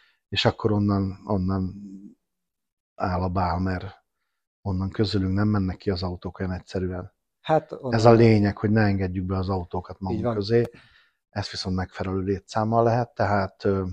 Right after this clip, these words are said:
Speaker 2: Hát igyekszek én is mindig arra törekedni, ugye, hogy amikor vannak ezek a túrák, minél több
Speaker 1: Azt
Speaker 2: olyan
Speaker 1: lehet,
Speaker 2: ember
Speaker 1: hogy azt,
Speaker 2: jöjjön, aki
Speaker 1: igen, hogy azt kiírhatnád, hogy ki vállalná ezt, és kire számolhatsz.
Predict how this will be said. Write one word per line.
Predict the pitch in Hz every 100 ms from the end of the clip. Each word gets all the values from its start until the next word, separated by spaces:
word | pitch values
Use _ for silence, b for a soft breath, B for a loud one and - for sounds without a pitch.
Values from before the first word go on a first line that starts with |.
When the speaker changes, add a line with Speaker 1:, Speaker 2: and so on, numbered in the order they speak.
| 95 _ _ _
Speaker 2:
Hát | 135 139
igyekszek | 123 113 123
én | 131
is | 123 -
mindig | 127 120 117
arra | 123 117
törekedni, | 131 127 123 131 127 131
ugye, | 127
hogy | 127 131 131 _ _
amikor | 120 120 - 117
vannak | 127 127 117
ezek | 120 127
a | 123
túrák, | - 127 127 131 - _ _ _ _ -
minél | 113 113 113
több | - 117
Speaker 1:
Azt | 120 120
Speaker 2:
olyan | 127
Speaker 1:
lehet, | -
Speaker 2:
ember | 120 123
Speaker 1:
hogy | 110
azt, | 120
Speaker 2:
jöjjön, | 117 120
aki | 113 - 120 123
Speaker 1:
igen, | 117 104
hogy | 104
azt | 98
kiírhatnád, | - 123 107 95 98 92 101 95 -
hogy | 107 92 - b b b -
ki | 120
vállalná | 101 98 98 101 98 101
ezt, | 123 -
és | 107
kire | - 104
számolhatsz. | 95 - 98 98 95 92 -